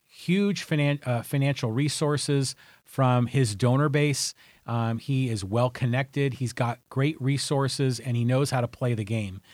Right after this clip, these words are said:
Sellers, on the other hand, had minimal resources, um, not as much of a political animal as Zane. You knew Sellers would be at a distinct disadvantage. That's how it played out. Zane won,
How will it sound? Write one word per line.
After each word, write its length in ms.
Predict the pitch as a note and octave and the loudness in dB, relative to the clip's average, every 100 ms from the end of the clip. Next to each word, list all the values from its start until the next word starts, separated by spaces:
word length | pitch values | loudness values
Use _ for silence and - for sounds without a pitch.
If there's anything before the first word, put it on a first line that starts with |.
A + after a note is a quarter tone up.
| - _ - | -20 _ -8
Sellers, 540 | - - E3+ F#3+ D#3 | -2 2 4 4 2
on 120 | C3 | 2
the 100 | B2 | 2
other 160 | A#2+ A#2+ | 2 2
hand, 360 | A#2+ A#2+ A#2 A2+ _ _ | 2 0 0 -4 _ _
had 340 | - B2+ A#2+ A#2 | -2 0 0 -2
minimal 400 | B2+ C#3 D3+ C#3+ | 0 2 4 2
resources, 840 | C3 C#3 - C#3 C3 - C3 B2+ A#2 _ _ _ - | 2 0 0 0 0 0 0 0 -4 _ _ _ -4
um, 400 | A#2+ A#2 A2+ G#2 | -2 0 -2 -4
not 380 | B2 B2+ C3+ C#3 | 0 2 2 2
as 160 | C3 A#2+ | -2 0
much 220 | C3 - | -2 -2
of 60 | A#2 | -6
a 60 | |
political 520 | - - C3+ C3 A#2+ | -6 -4 -2 -2 -2
animal 400 | A#2 C3 C3 A#2+ | -2 0 0 0
as 80 | A2+ | -2
Zane. 340 | G2 A2+ A2+ G#2+ - _ | -2 -2 -2 -4 -10 _
You 200 | A2+ B2 | -4 0
knew 260 | B2+ D3 D#3 | 2 4 2
Sellers 480 | - C#3 B2+ A#2+ A#2+ | 2 2 2 2 0
would 120 | G#2+ | 0
be 120 | A#2 | 0
at 60 | A2 | -2
a 80 | |
distinct 640 | G#2 - - - - C#3+ - | -4 -6 -4 -4 -2 -2 -2
disadvantage. 720 | A#2+ A2+ G2 A2+ A2 G#2+ - - _ _ _ _ - | -4 -4 -4 -4 -4 -6 -10 -20 _ _ _ _ -12
That's 240 | A2+ - | -10 -10
how 160 | G#2 G2 | -10 -12
it 80 | - | -14
played 300 | - G#2+ A#2 | -12 -8 -6
out. 240 | B2 - _ _ _ _ - | -8 -14 _ _ _ _ -14
Zane 380 | F2 A2 A2+ A2+ | -6 -2 -2 0
won, 440 | C3 C3 C3 C3 | 0 0 0 -4